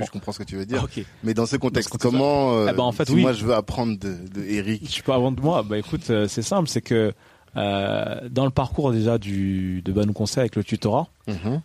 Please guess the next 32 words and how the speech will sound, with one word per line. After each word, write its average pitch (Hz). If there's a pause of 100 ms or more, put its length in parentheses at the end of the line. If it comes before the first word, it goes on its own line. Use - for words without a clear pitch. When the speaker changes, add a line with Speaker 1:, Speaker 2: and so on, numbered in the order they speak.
(280)
Speaker 1:
normalement, 110
déjà, 123
ton 101
tuteur, -
ça 101
va 98
être, -
euh, 92 (260)
ton 101
premier 104
référent, 101
en 98
fait. - (100)
Speaker 2:
Ok. 92 (640)
Speaker 1:
Et 104 (680)
ton 120
premier 120
référent 120
dans 101 (480)
tous 131
les 123
sens 110
du 95
terme, 117
entre 101
guillemets, 120
dans 123
le 104
sens -
où, 123
euh, 98 (480)
euh, 95